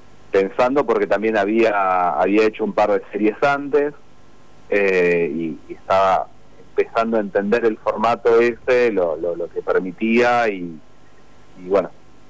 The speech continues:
eh, el hecho este de que te, te, te da como otro permiso también de, de, de que las cosas no estén tan pulidas, de... No, no sé,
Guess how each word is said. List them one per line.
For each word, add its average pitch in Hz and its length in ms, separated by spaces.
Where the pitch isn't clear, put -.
eh, 82 240
el 92 180
hecho 95 220
este 98 200
de 95 160
que 82 680
te, 101 140
te, - 220
te 104 260
da 120 240
como 113 240
otro 117 240
permiso 117 600
también 113 540
de, 107 140
de, 90 340
de 101 80
que - 100
las - 120
cosas 110 260
no 104 60
estén 107 280
tan 107 220
pulidas, 123 720
de... 85 720
No, 107 160
no 104 160
sé, 85 160